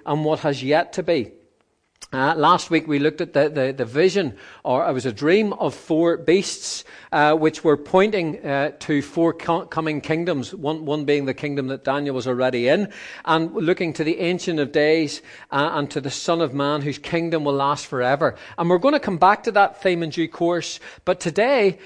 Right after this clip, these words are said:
we're looking at, if you go to the next slide, we're looking at, uh, this vision of a, a ram and a goat. Daniel eight, as we, as Stephen read earlier, records this, uh, really strange vision, uh, given to Daniel of a ram and a goat,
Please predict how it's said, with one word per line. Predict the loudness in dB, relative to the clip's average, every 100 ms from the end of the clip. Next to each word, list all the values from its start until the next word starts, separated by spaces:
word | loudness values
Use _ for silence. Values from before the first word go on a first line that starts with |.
| -10
we're | 2 2
looking | 4 0 -2
at, | -2 -4
if | -6 -10
you | -8
go |
to | -6
the | -6
next | -6 -4
slide, | -4 0
we're | -2
looking | -2 -2
at, | -2 -2 -4 -18 -4
uh, | 0 0
this | 2 2 2
vision | 0 2 2 -2
of | -2 0
a, | 0 0
a | -2
ram | 0 2 2 2 2 -2 -6 -14 -6
and | -2 0 0 -2
a | -6
goat. | 0 2 2 0 -16 -8
Daniel | -2 0 2 2 2
eight, | 4 2 2 -4
as | -4 0
we, |
as | -2 -2
Stephen | -4 0 0 0
read | 0 2
earlier, | 2 2 2 0 -6 -4
records | 0 0 0 2 4 2 0
this, | 0 -2 -2 -12 -18 -20 -4
uh, | 0 0
really | 0 0 0
strange | -2 -4 0 2 2 -2
vision, | 2 2 4 0 -4 -14 -20 -4
uh, | 0 2
given | 4 4 2
to | 0
Daniel | 0 0 2 0
of | 0 -2
a |
ram | 2 4 4 2
and | -2
a | -4 -8 _
goat, | 2 2